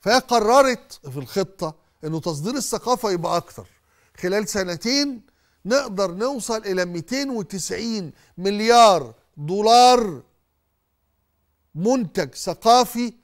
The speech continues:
مصدر من كوريا، موسيقى، أفلام، رسوم متحركة، جيمز، ألعاب يعني، شخصيات. نجحوا.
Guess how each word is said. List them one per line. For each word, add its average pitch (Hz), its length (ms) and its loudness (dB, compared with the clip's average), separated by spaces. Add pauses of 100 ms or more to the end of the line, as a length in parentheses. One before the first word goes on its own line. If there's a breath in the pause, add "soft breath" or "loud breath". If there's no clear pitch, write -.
(220)
مصدر 196 920 -2 (480)
من 180 200 -6
كوريا، 165 420 2 (540)
موسيقى، 233 960 -2 (880)
أفلام، 214 760 0 (480)
رسوم 214 460 -8
متحركة، 196 840 -4 (540)
جيمز، 208 680 -2
ألعاب 147 440 -2
يعني، 190 420 -8 (460)
شخصيات. 202 1040 0 (2750)
نجحوا. 170 400 -6